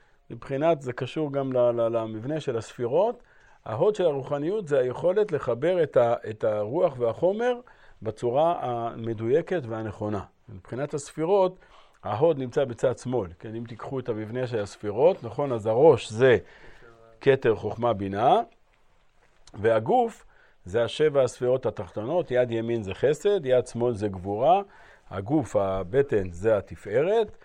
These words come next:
רגל ימין נצח, רגל שמאל הוד, הברית זה היסוד, והמלכות זה ההתרה שבברית, או בכלל הנקבה, שהיא, מה שנקרא הנוקבה, היא, היא כבר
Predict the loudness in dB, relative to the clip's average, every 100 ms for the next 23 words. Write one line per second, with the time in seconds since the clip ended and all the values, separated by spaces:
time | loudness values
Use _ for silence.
0 | -20 _ 0 0 2 2 2 0 0 -2
1 | -4 -2 -2 -2 -2 0 0 0 -2 -4
2 | 0 0 2 6 6 6 0 -20 -20 _
3 | _ _ -4 -2 2 4 2 -8 _ 0
4 | 2 2 0 2 6 6 2 -6 -20 _
5 | _ -4 -2 2 0 0 -4 0 2 2
6 | 4 4 4 2 0 -2 0 0 0 -6
7 | -2 2 4 4 0 -2 2 4 4 2
8 | 0 2 4 4 2 -10 -6 -6 -6 -8
9 | -14 -20 -20 -20 -16 -14 -14 -8 -6 -4
10 | -6 0 0 0 -10 -20 -14 -4 -2 -2
11 | -4 -6 -4 2 4 2